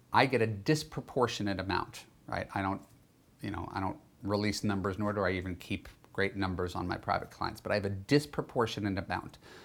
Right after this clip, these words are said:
of Asian and Indian women clients, right? If we could assume that, uh, you know, uh, that makes fifteen percent of the American population, they're probably thirty percent of my clientele, right? For a very specific reason.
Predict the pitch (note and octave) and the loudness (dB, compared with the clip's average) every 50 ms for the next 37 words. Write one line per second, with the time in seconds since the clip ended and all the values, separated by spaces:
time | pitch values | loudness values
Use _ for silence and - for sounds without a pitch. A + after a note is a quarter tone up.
0 | - - - A2 - - - A2 G2+ G2 F#2 G2+ F#2+ F#2 F#2 F2+ - - G2+ F#2+ | -16 -8 -8 -8 -6 -4 -2 -2 0 0 0 -2 -2 -2 -4 -6 -4 -4 -4 -2
1 | F2+ F#2 F2+ F2+ F2+ F2+ F2 F2 E2 - - - - - G1+ - - - - - | -2 -2 -4 -4 -2 -2 -2 -4 -4 -6 -8 -8 -6 -6 -6 -6 -10 -12 -12 -12
2 | - - _ _ _ - - - - - - - F2 - - G2+ G2 - - F#2 | -14 -16 _ _ _ -14 -12 -10 -10 -10 -10 -10 -10 -6 -4 -4 -4 -2 -2 -2
3 | F2+ - - G#2+ G2+ G2 F#2+ F2+ F2+ F2 - - - F2 E2+ E2+ E2+ F2 F2+ - | -2 -2 -2 -2 0 0 0 0 -2 -4 -6 -4 -2 0 0 0 -2 -4 -6 -12
4 | - - - - - - - - - - - - - - F#2+ F#2+ F2+ F2 F2+ F2 | -20 -20 -20 -18 -18 -18 -18 -18 -18 -20 -20 -14 -6 -2 0 0 0 0 0 -2
5 | - - - - - - - - _ - G2+ - - - - - - - - - | -6 -12 -20 -20 -20 -20 -20 -20 _ -10 -8 -6 -6 -6 -6 -8 -10 -10 -10 -6
6 | - - G#2 G#2 G2 G2 - - - - - - C3+ - - - D3+ C#3 - - | -2 -2 0 0 -2 -4 -6 -6 -10 -6 0 0 0 0 0 0 0 0 0 -2
7 | B2 A#2 - C3 A#2+ A2+ A2 A2 A#2 A2+ A2+ A2+ A2 - A2+ G2+ - G#2+ G2 - | -4 -2 0 0 0 0 0 0 2 2 4 2 2 0 -2 0 2 2 2 2
8 | A2 G2+ G2+ G2 G2 - - G#2+ G2 F#2 F#2+ - - - G2+ F#2+ F#2 F#2+ G2 F2+ | 2 2 2 2 0 0 -2 -2 0 0 -2 -4 0 0 0 0 2 0 -4 -6
9 | - - - - A#2+ A#2 A2 G#2+ A2 - G2 - - F#2+ F2 - E2+ F2 - E2+ | -6 -8 -2 2 2 4 4 2 0 -2 -4 -2 -2 -4 -4 -4 -8 -6 -6 -6
10 | F2+ - - - F2 F2+ F#2+ G2+ - - F#2+ - - - _ _ _ _ - - | -6 -6 -6 -6 -6 -6 -6 -8 -10 -12 -12 -12 -14 -20 _ _ _ _ -20 -20
11 | - - - - _ _ _ _ - - - - - - - - - - - A#2 | -20 -20 -20 -20 _ _ _ _ -20 -18 -16 -16 -16 -16 -18 -20 -16 -6 0 2
12 | G#2 G2+ G2 F#2 F#2+ G#2 G2 F#2+ G2 F#2+ - - A2 - - F#2+ - - - - | 2 4 2 2 2 2 2 2 0 -2 -4 -10 -10 -8 -8 -8 -8 -8 -10 -8
13 | - - - - - - | -8 -10 -10 -10 -14 -16